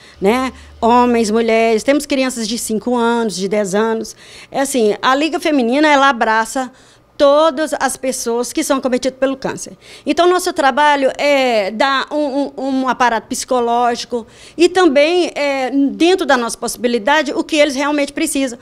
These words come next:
igual remédio, né, e, e outras coisas. É, igual nesse caso que nós estamos pedindo aí,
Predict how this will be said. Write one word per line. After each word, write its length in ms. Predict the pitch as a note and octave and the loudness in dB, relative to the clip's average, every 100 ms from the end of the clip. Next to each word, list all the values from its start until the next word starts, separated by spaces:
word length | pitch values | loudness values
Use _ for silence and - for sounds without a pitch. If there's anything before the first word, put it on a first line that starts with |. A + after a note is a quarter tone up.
| - - - | -20 -10 -2
igual 200 | B3+ B3 | 0 2
remédio, 760 | C#4 C4+ B3+ C4 G#3+ B3+ A#3 - _ _ _ - | 2 2 4 2 0 -4 -6 -12 _ _ _ -6
né, 400 | G#3+ C4 C4 - | -4 -2 -6 -8
e, 400 | C#4 C#4+ C4 A3 | -2 0 0 0
e 40 | D4 | 2
outras 300 | D4+ F4+ E4+ | 2 2 0
coisas. 560 | B3+ B3+ F3+ E3 - - | 2 2 0 -4 -6 -4
É, 280 | A#3+ A#3 | -2 -2
igual 260 | B3+ A#3 C4+ | 0 0 2
nesse 240 | C#4 C4+ | 2 0
caso 300 | C#4 B3 A#3 | 0 -2 -2
que 80 | C4+ | -6
nós 380 | A#3+ - A#3 A3+ | -8 -6 -6 -6
estamos 280 | C4 A#3+ - | -4 -6 -4
pedindo 480 | B3+ F#3+ B3 A#3+ G#3+ | -6 -4 -4 0 0
aí, 420 | A3+ A3+ G#3+ | 2 2 2